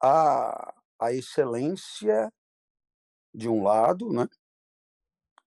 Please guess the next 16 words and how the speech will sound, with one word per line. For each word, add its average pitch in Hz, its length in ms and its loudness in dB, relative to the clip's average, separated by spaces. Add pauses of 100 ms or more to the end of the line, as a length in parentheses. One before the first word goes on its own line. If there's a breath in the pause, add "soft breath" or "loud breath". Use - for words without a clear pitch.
(120)
E 104 260 -4
ao 110 200 4
caráter, 120 840 2
que 120 120 -6
é 117 60 2
o 113 80 -2
conjunto 113 440 -6
de 107 100 -6
virtudes, 117 760 0
né? 147 180 0 (680)
Do 101 180 -2
outro 107 360 2
lado, 113 560 4 (560)
é, 110 420 4 (1300)
quando 131 200 2
digo 120 280 -2